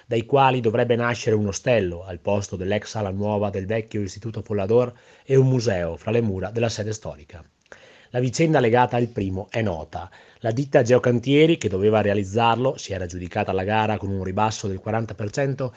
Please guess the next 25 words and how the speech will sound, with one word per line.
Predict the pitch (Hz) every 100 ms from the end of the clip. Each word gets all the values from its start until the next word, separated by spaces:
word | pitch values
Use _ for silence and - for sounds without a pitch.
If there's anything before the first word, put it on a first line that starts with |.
| - -
è | 139
fallita | 175 156 101 90 - 92
dopo | 107
aver | 110 131 120
completato | 117 104 110 123 120 -
appena | 104 - 139 117 113
la | 110
demolizione | 123 127 131 - 101 90 87
della | 104 113
struttura | 135 117 101 101
precedente. | 104 - 90 78 78 78 - _ - - - _
Il | 101
contratto | 131 123 151 160 156
era | 160 113
stato | 120 113
rescisso | 123 - 120 - 127
il |
venti | 95 98 101 101
gennaio | 107 101 90 78 80 82
e | 101
fino | - 135
al | 113 104
prossimo | 117 110 - 101
venti | 101 104 90
gennaio | 117 139 156 147 139